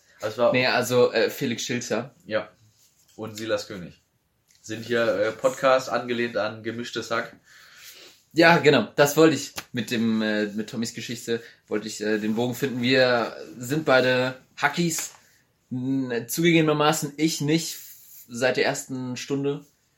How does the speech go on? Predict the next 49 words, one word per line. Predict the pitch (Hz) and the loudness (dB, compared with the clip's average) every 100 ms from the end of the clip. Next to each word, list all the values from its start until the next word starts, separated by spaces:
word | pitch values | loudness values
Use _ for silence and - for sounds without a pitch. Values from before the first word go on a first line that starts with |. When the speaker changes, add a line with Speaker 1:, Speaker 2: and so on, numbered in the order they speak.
| _ _ _ | _ _ _
Speaker 1:
Mhm. | 123 131 151 | -18 -14 -12
Speaker 2:
Irgendwie | 110 107 | -8 -8
erst | 92 110 - | -8 -8 -6
bei | 104 107 107 107 | -4 0 0 -2
fünfzig | 104 - 127 120 - 113 113 | -6 -12 -12 -12 -12 -10 -4
oder | 110 113 | -2 -2
so | 110 107 | -2 -4
eingesetzt. | 107 120 117 120 123 - - - - | -4 -8 -8 -10 -10 -14 -20 -20 -10
Speaker 1:
Aber | 107 | -8
es | 110 | -6
ist | 117 | -8
jetzt | 110 - | -8 -10
mittlerweile | 107 104 95 92 110 | -12 -6 -4 -4 -2
auch | 117 - | -4 -6
recht | 110 - | -18 -20
früh. | - - _ - 101 101 | -20 -20 _ -16 -12 -12
Also | 95 | -12
fünfzig | 92 - 123 - 113 110 | -14 -16 -16 -18 -16 -8
war | 104 | -6
ja | 104 | -6
damals | 107 101 - | -6 -8 -6
auch, | 104 | -6
da | - 101 95 87 | -6 -8 -8 -8
waren | 98 | -8
auch | 92 | -10
frühe, | - - 123 117 113 | -14 -6 -2 -2 -4
frühe | - 113 | -6 -8
Sachen | 110 113 113 | -6 -8 -8
dabei. | 110 101 104 110 - _ _ | -10 -6 -6 -6 -10 _ _
So | - 98 | -16 -4
Speaker 2:
Ja. | 120 | 0
Speaker 1:
Rubriken, | 110 113 117 107 | 2 2 0 -6
die | |
es | 104 | -10
jetzt | 107 - | -10 -10
gar | 104 | -12
nicht | 101 | -10
mehr | 98 | -10
gibt. | 104 - - _ _ _ _ _ | -12 -14 -18 _ _ _ _ _
Eh | 135 139 | -2 0
noch | 139 127 | 0 -2
recht | 113 - | -8 -10
früh, | - - 98 90 _ _ - | -20 -12 -12 -12 _ _ -8
muss | 120 | -6
Speaker 2:
Und | |
Speaker 1:
ich | 120 | 0
Speaker 2:
du? | 143 | 0
Speaker 1:
sagen. | 85 85 87 | 0 -4 -8
Speaker 2:
Viel | 120 113 | -4 -4